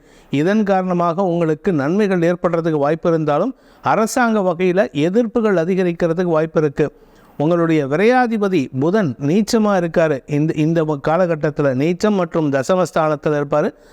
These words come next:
அதுக்கப்புறம் பின்னோக்கி வக்கரகதியில நகர்-, நகரும் பொழுது உங்களுக்கு செலவுகள் குறையும். செலவுகள் இருக்காது. ஆனா, தேவையில்லாத செலவுகளை குறைப்பதற்கு முயற்சி பண்ணினா மேலும் சேமிப்புகளை அதிகப்படுத்துறதுக்கு வாய்ப்பு இருக்கு. இந்த ராசியில பிறந்த உத்தியோகஸ்தர்கள்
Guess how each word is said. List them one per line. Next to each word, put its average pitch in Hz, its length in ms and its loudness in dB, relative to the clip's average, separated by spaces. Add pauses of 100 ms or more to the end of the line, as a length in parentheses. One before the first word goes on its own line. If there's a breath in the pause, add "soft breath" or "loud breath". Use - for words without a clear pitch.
(160 loud breath)
அதுக்கப்புறம் 165 480 0
பின்னோக்கி 196 420 0
வக்கரகதியில 175 640 0
நகர்-, 156 280 0
நகரும் 160 480 0
பொழுது 151 440 0 (340 soft breath)
உங்களுக்கு 180 640 0
செலவுகள் 226 640 2
குறையும். 170 440 -2
செலவுகள் 214 520 0
இருக்காது. 160 560 0
ஆனா, 160 300 -2 (460 soft breath)
தேவையில்லாத 208 760 2
செலவுகளை 175 480 0
குறைப்பதற்கு 175 640 -2
முயற்சி 160 360 0
பண்ணினா 147 400 0
மேலும் 214 540 0 (100)
சேமிப்புகளை 185 580 0
அதிகப்படுத்துறதுக்கு 160 760 -2
வாய்ப்பு 156 360 0
இருக்கு. 143 320 -2 (360 loud breath)
இந்த 170 240 2
ராசியில 226 400 2
பிறந்த 185 420 0
உத்தியோகஸ்தர்கள் 170 920 0